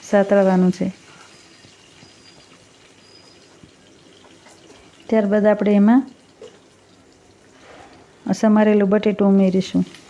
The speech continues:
જો ગ્રેવી બનાવવી હોય તો પહેલાં ટમેટું ઉમેરવાનું હોય, પરંતુ અહીંયા આપણે ખીચડી બનાવીએ છીએ તો બટેટું સરસ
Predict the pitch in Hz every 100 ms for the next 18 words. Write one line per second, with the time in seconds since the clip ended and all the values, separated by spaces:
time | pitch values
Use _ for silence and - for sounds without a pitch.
0 | - _ _ - _ - - - 208 196
1 | 226 240 226 240 233 220 214 208 208 208
2 | 208 202 196 214 220 220 202 196 190 185
3 | 185 196 196 196 196 190 196 196 202 190
4 | 214 262 - - - - - - 233 240
5 | 220 196 196 190 190 185 190 185 - 220
6 | 254 - - - - - - - - -
7 | - - - 202 208 214 208 220 208